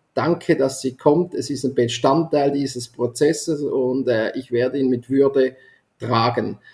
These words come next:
Meine Erfahrung ist, dass der Preis, den man sich ausmalt, meistens sogar kleiner kommt. Also die Rechnung wird viel tiefer gestellt, äh, vom Leben,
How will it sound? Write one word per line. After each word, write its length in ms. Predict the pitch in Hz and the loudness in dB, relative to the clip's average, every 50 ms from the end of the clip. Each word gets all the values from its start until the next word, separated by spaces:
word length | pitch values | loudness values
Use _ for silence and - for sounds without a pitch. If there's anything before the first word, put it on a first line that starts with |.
| - _ _ | -20 _ _
Meine 280 | - 123 131 175 214 214 | -2 0 2 4 4 4
Erfahrung 280 | 202 208 196 196 196 | 4 4 4 4 4
ist, 140 | 185 185 - | 2 2 0
dass 100 | 175 160 | -2 -2
der 120 | - 139 135 | 0 -4 -4
Preis, 600 | - - 135 135 139 151 170 175 170 170 - - | -4 -4 0 4 4 6 6 4 4 2 0 0
den 160 | 147 143 143 | 2 2 4
man 180 | 143 139 131 | 4 2 2
sich 220 | 123 127 117 - - | 0 0 -2 -2 -2
ausmalt, 460 | 120 143 147 151 156 143 143 143 143 | -2 -2 0 0 0 0 0 0 -2
meistens 720 | - - - 117 117 117 127 143 156 151 - - 131 - | -4 -6 -6 -4 -4 -2 -2 -2 -2 -2 -4 -6 -8 -6
sogar 260 | - 131 120 117 117 117 | -6 -4 -4 -4 -4 -4
kleiner 420 | - 113 107 113 123 117 117 113 - | -6 -6 -4 -2 -2 -2 -2 -6 -6
kommt. 320 | - 120 113 104 117 - - | -8 -8 -8 -8 -10 -8 -8
Also 280 | 110 - 120 113 - - _ - | -6 -6 -6 -8 -8 -12 _ -6
die 80 | 123 | -2
Rechnung 360 | 117 139 143 143 - 135 127 | -2 -2 -2 -2 0 0 2
wird 140 | 127 123 123 | 2 0 0
viel 240 | - - 240 240 - | -2 -2 -2 -2 -2
tiefer 360 | - - 190 190 190 - 180 | -2 -2 -2 -2 0 -2 0
gestellt, 560 | 180 185 170 - - 170 175 180 175 - - _ _ - - _ - _ _ _ _ _ - | 2 2 2 4 4 4 4 4 2 -2 -10 _ _ -20 -20 _ -20 _ _ _ _ _ -4
äh, 180 | 147 139 147 | 0 0 0
vom 220 | 147 - 156 147 143 | 4 6 6 8 8
Leben, 400 | 143 147 160 160 156 160 156 | 8 8 8 8 6 4 2